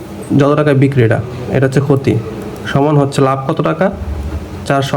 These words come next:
আশি মাইনাস এক্স। এত, এত টাকা ক্ষতি হয়েছে, এত টাকা লাভ হয়েছে। বলছে চারশো টাকায় ক্ষতি বিক্রি করা যত ক্ষতি হয়, চারশো আশি টাকায় বিক্রি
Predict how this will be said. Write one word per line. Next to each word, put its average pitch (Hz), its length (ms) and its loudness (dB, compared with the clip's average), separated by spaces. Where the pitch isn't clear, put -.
আশি 135 200 0
মাইনাস 127 320 2
এক্স। - 140 -4
এত, 143 80 0
এত 151 160 0
টাকা 165 200 4
ক্ষতি 160 200 2
হয়েছে, 160 200 4
এত 160 120 2
টাকা 147 200 4
লাভ 117 140 4
হয়েছে। 110 200 2
বলছে 147 260 4
চারশো 151 240 2
টাকায় 165 240 2
ক্ষতি 190 180 2
বিক্রি 156 260 4
করা 151 180 4
যত 160 120 2
ক্ষতি 170 280 2
হয়, 139 140 4
চারশো 135 320 2
আশি 156 180 2
টাকায় 165 240 4
বিক্রি 165 200 2